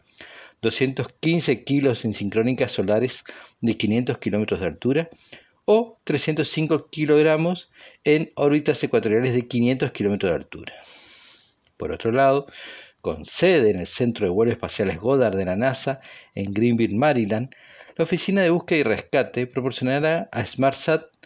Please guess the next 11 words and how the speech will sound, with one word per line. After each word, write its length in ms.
asistencia 920
para 260
proporcionar 540
datos 360
de 60
ubicación 480
para 160
socorros 560
asistidos 460
por 100
satélite. 580